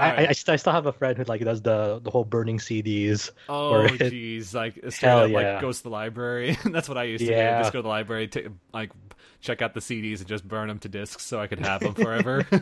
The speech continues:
Speaker 2: <laughs>
Speaker 1: 'cause, like, it was free. Uh, but yeah, apparently, uh, you watched some anime, which is
Speaker 2: Yeah,
Speaker 1: not a
Speaker 2: I,
Speaker 1: surprise.
Speaker 2: I did. Um, but last night, uh, as of this recording on the November third, the L A premiere of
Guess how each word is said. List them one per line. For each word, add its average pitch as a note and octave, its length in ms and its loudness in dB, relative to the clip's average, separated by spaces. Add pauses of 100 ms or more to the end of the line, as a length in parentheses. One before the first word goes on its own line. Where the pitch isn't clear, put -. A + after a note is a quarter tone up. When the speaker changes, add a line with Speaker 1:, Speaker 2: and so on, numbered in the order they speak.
(180)
Speaker 2:
<laughs> - 180 -12
Speaker 1:
'cause, A2 120 -8
like, G#2+ 160 -2
it - 240 -12
was F#2+ 120 -10
free. G#2+ 380 -12 (480)
Uh, B2+ 300 2
but A#2+ 220 -2
yeah, D3 320 2 (100)
apparently, C#3 680 -2 (260)
uh, A#2 140 -2
you A#2+ 180 -4
watched A2+ 280 -4
some G2+ 180 -8
anime, F#2 180 -8
which F2+ 200 -10 (340)
is D3+ 80 0
Speaker 2:
Yeah, C3+ 300 6
Speaker 1:
not G#2 100 -2
a A#2+ 40 0
Speaker 2:
I, C3 100 6
Speaker 1:
surprise. F#2+ 260 -2
Speaker 2:
I B2+ 120 2
did. G#2 560 0
Um, G#2+ 460 -2 (220)
but A2 300 6 (500)
last B2+ 240 4
night, A2+ 320 4 (100)
uh, G#2+ 320 0
as A2 140 2
of G#2+ 80 0
this G2 100 -4
recording F#2+ 380 0
on F#2+ 240 -6
the G2+ 460 -8 (120)
November G#2+ 320 6
third, G#2 380 4
the G#2 580 2
L C#3 160 6
A D#3 80 6
premiere C#3 580 4 (480)
of G#2 220 2